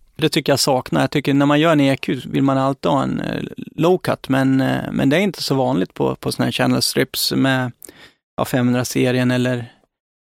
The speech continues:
eller andra format. Det är lite konstigt faktiskt. De, man skil-, man, man skiljer ju på det. Filter är en sak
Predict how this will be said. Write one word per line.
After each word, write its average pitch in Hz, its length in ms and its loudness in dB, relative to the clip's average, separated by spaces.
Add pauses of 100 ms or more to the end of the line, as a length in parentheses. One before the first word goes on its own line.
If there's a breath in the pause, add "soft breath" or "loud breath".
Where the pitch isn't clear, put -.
eller 113 240 -6
andra 117 380 -4 (540 soft breath)
format. 123 380 0 (540)
Det - 100 -4
är 160 160 2
lite 143 220 -6
konstigt - 380 -6
faktiskt. - 380 -14 (420)
De, 156 240 2
man 170 160 4
skil-, 175 260 2
man, 165 140 4 (340 loud breath)
man - 100 0
skiljer 202 280 4
ju 147 80 6
på 131 140 0
det. 127 140 0 (340 loud breath)
Filter 190 720 2
är 143 320 2
en 170 140 2
sak 131 440 0